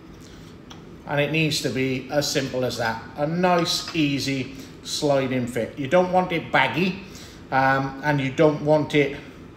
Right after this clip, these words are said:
you should never have to hit those on. You need a nice sliding fit. That one is, that's lovely.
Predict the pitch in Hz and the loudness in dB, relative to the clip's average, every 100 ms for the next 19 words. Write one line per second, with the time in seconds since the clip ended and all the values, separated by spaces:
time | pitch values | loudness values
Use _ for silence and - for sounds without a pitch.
0 | - - - 139 143 139 170 196 185 131 | -18 -12 -6 -2 0 2 4 6 6 6
1 | 156 160 - - 165 - - 151 143 147 | 2 2 -2 2 2 0 2 2 2 -4
2 | - - - - - 151 - 131 123 113 | -14 -18 -18 -6 -2 0 0 -2 0 -2
3 | 107 - - - - - 151 151 160 156 | -2 -6 -14 -18 -18 -8 2 4 4 4
4 | 151 - - - 147 170 160 - - 160 | 0 -4 -10 -4 0 2 2 2 0 4
5 | 151 143 135 123 120 110 - - - - | 4 4 0 -2 -2 -4 -6 -16 -16 -16
6 | - - 160 147 147 147 143 127 139 151 | -8 -2 0 4 4 2 0 0 2 2
7 | 180 175 - | 2 0 -4